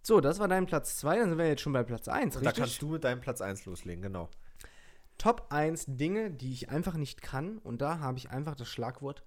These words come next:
Speaker 1: Farben reingemacht.
Speaker 2: Es ist, Marvin, ich muss jetzt schon wieder spoilern, es ist so witzig, dass einfach alle drei Dinge von uns sich so ähneln, aber ja, machen wir
Speaker 1: Warum,
Speaker 2: weiter.
Speaker 1: was ist bei dir?
Speaker 2: Malen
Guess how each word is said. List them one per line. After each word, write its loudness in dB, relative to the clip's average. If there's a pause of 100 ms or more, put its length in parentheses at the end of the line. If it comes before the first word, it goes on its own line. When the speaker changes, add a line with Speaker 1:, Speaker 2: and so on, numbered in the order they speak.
Speaker 1:
Farben 0 (560)
reingemacht. -8
Speaker 2:
Es -6
ist, -10 (200)
Marvin, 0
ich -8
muss -8 (360)
jetzt -4
schon -4
wieder 0
spoilern, 0
es -6
ist -6
so -4
witzig, -6
dass -4
einfach -10 (260)
alle 6
drei -2
Dinge -4
von -12
uns -12
sich -10
so -2
ähneln, -4
aber 2
ja, 2
machen -6
wir -2
Speaker 1:
Warum, 2
Speaker 2:
weiter. 2
Speaker 1:
was 0
ist -6
bei 2
dir? -6 (880)
Speaker 2:
Malen 2